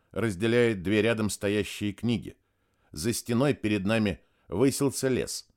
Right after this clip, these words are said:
да такой, что вполне мог оказаться ровесником урт. Исполинские деревья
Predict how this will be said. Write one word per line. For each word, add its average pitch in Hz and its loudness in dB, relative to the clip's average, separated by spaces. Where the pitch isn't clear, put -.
да 104 -4
такой, 113 2
что 104 -4
вполне 120 0
мог 131 0
оказаться 113 0
ровесником 107 0
урт. 135 0
Исполинские 95 -2
деревья 98 0